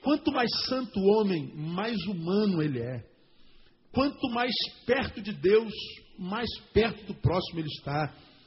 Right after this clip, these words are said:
Quanto mais alto e-, Deus o leva, mais o seu pé tá enraizado no chão. Quanto mais santo, mais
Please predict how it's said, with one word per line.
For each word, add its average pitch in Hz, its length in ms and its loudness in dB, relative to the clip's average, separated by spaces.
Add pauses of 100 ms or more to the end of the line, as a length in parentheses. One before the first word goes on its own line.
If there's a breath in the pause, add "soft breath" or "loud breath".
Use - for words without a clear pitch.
(340 loud breath)
Quanto 269 320 -2
mais 262 200 2 (140)
alto 262 360 -2 (120)
e-, 240 200 -2 (120)
Deus 226 300 4
o 226 60 -2
leva, 185 600 0 (380 loud breath)
mais 214 420 -2 (220)
o - 140 -8
seu 214 120 4
pé 202 220 0
tá 208 140 -4
enraizado 180 480 -2
no 160 80 -8 (140)
chão. 151 300 -6 (640 soft breath)
Quanto 330 380 0
mais 269 180 0 (180)
santo, 214 360 -4
mais 214 220 -6